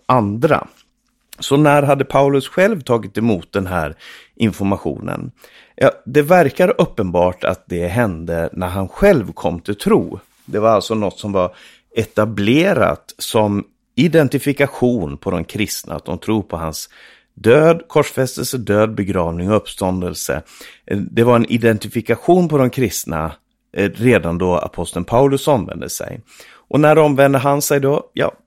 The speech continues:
någon gång i början på trettiotalet. Det är vi ganska, eh, säkra på. Säg att det var år trettiofem, så placerar vi det inte allt för tidigt.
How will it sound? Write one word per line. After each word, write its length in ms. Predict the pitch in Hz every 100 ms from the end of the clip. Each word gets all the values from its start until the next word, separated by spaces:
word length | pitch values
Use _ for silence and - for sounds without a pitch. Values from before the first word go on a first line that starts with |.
| -
någon 360 | 135 170 170 151
gång 340 | 117 110 113
i 100 | 113
början 400 | 117 120 85 82
på 100 | -
trettiotalet. 1000 | - 113 - - 90 117 110 92 - - -
Det 120 | 90
är 80 | 80
vi 120 | 87
ganska, 520 | 87 78 - 87 80 - - - - _ -
eh, 420 | 87 85 85 85 85 - - 90 - - - -
säkra 420 | - 98 - 82
på. 300 | - 156 165 - -
Säg 300 | - 131 135
att 160 | 123
det 140 | 104 90
var 280 | 82 85 80
år 240 | 85 82
trettiofem, 840 | - - 95 - 92 117 104 82
så 180 | 82 87
placerar 480 | - 95 - 82 80
vi 120 | 85
det 100 | 85
inte 240 | 82 80 -
allt 280 | 87 85
för 120 | - 87
tidigt. 540 | 87 90 - -